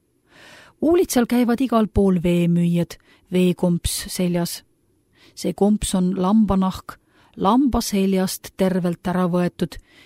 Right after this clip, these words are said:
jalaotsad ja teised auklised kohad kinni nõelutud.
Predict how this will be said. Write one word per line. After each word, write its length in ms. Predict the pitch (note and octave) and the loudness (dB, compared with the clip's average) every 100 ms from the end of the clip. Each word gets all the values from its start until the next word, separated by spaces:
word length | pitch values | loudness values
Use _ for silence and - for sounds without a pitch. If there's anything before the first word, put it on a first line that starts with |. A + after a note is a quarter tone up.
| _ - | _ -4
jalaotsad 680 | F3 F3 F#3 G3 - G#3 G3+ | 0 2 0 0 -2 -2 0
ja 60 | |
teised 340 | G3 A3 G#3+ G3+ | 0 0 0 2
auklised 640 | G#3 G#3+ - G3 F#3+ F#3+ - | 2 0 -4 -4 -2 -4 -6
kohad 400 | A3 G#3 G3 - | -6 -4 -6 -4
kinni 300 | C#4 C#4 F#3+ | 0 2 2
nõelutud. 540 | F#3+ F#3 F3 - - | 2 0 -2 -4 -6